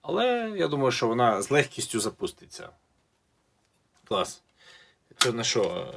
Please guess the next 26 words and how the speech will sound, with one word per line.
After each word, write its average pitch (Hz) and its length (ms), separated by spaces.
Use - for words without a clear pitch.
Судячи 123 440
з - 60
цього, 190 220
да, 98 160
це 123 160
пал. 90 400
Це - 160
у 107 80
нас 98 220
європейка. 127 560
Європейка. 95 600
Так, 95 240
і-, 113 240
йдемо 170 260
далі. 104 360
Трошки 175 360
новіша, 143 720
е, 92 680
історія 131 520
Xbox 131 380
One: 135 280
The 123 160
Walking 143 380
Dead, 139 320
The 135 220
Tell-, 175 340